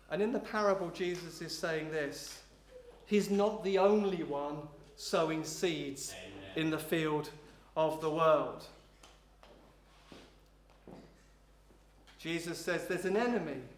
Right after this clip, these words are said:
Speaker 1: who's at work in the field of the world as well. In the parable, it says, "While they were sleeping."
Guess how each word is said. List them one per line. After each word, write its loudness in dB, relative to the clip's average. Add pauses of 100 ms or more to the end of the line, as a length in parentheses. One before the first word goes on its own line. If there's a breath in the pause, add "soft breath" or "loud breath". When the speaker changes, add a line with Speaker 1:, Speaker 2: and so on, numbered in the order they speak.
(260)
Speaker 1:
who's -4
at 0
work 0 (440 loud breath)
in -2
the -4
field -2 (320)
of 2
the -4
world 4 (140)
as 0
well. 2 (600)
In 0
the 2
parable, 2
it -6
says, -4
"While 8
they 4
were 2
sleeping." 2